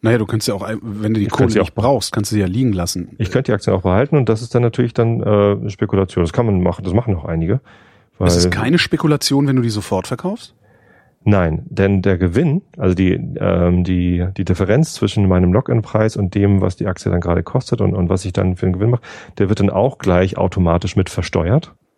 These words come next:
Speaker 2: Ne, das wird dann irgendwie, die, die Steuer wird dann von der, von dem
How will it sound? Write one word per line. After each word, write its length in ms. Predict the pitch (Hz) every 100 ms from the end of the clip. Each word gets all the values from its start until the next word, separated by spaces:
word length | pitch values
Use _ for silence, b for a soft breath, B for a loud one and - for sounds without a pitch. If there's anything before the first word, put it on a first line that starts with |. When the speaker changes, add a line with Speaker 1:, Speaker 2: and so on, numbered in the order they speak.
| -
Speaker 2:
Ne, 120 | 107
das 160 | 107 -
wird 140 | 104
dann 100 | 98
irgendwie, 340 | 98 92 90 87
die, 200 | 95 -
die 120 | 87
Steuer 300 | - 101 95
wird 140 | 95
dann 120 | 92
von 200 | 90 92
der, 280 | 87 85 82 b b b b b _
von 200 | - 87
dem 340 | 82 82 85